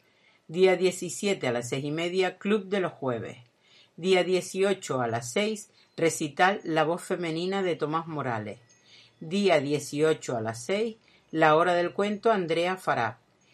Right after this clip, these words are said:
Y día diecinueve a las once, taller infantil, inicio a la caricatura, Néstor Dámaso del Pino. Paraninfo de la Universidad de Las Palmas de Gran Canaria, el día quince a las siete, aula de humor. ¿Las tic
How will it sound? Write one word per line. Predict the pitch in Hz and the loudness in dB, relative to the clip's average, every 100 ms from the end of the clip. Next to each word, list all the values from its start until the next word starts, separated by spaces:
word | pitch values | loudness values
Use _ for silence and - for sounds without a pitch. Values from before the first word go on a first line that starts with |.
| _ _ | _ _
Y | 180 | -4
día | 160 165 156 | 0 4 4
diecinueve | 147 156 - 147 156 165 139 | 4 -2 -2 -4 -2 0 0
a | |
las | 117 117 - | -2 -4 -4
once, | 196 196 - 196 | -4 -2 -4 -2
taller | 143 139 156 | -2 0 -2
infantil, | 175 165 170 160 214 220 - _ _ - | -4 -4 -6 -4 -6 -8 -12 _ _ -2
inicio | 196 220 247 247 - 254 - | 2 4 2 -2 -4 -4 0
a | 165 | 2
la | 160 151 | 2 2
caricatura, | 151 143 151 135 185 190 202 - _ - | 0 -2 -4 -2 -2 -2 -4 -8 _ -6
Néstor | 175 202 196 - 202 156 | 0 0 0 0 0 2
Dámaso | 156 180 190 190 190 | 2 2 0 -2 -2
del | 160 127 | -2 -4
Pino. | 123 113 98 - _ _ _ _ - | -8 -10 -10 -16 _ _ _ _ 6
Paraninfo | 214 220 220 269 254 - 269 - - | 8 8 4 0 -4 -4 -4 -4 -4
de | 180 | 4
la | 190 | 6
Universidad | 190 180 180 175 190 196 214 | 6 4 2 0 -2 0 2
de | |
Las | 214 202 | 2 2
Palmas | 196 202 208 | 0 0 0
de | 185 | 2
Gran | 175 175 | 0 0
Canaria, | 170 151 139 123 123 - _ - | -2 -2 -4 -6 -8 -10 _ -4
el | 160 | -2
día | 151 160 | 2 2
quince | 156 156 143 156 | 0 -4 -2 0
a | |
las | 143 - | 0 0
siete, | 226 226 233 | 0 4 4
aula | 190 170 170 165 | 4 4 2 2
de | |
humor. | 147 127 120 104 _ _ _ - | 2 0 -2 -6 _ _ _ -4
¿Las | - 180 - | 4 4 4
tic | - 233 - | -6 -6 -4